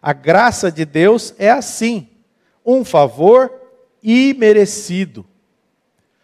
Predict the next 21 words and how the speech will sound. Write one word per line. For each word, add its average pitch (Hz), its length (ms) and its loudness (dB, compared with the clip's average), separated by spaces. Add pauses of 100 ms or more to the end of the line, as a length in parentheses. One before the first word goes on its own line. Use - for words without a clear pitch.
(360)
Por 196 220 4
outro 214 320 0
lado, 180 560 0
a 143 180 0
falta 262 640 0
de 165 100 -12
gratidão 160 580 -2
dos 135 240 -16
outros 135 420 -6
nove 151 380 -2
demonstra 196 800 -4
um 175 140 -12
sentimento 185 960 -8
legalista, 185 1000 -4 (540)
que 214 200 0
às 131 260 0
vezes 147 540 0
paira 196 480 0
em 160 40 -6
nosso 135 360 -8
coração, 113 600 -6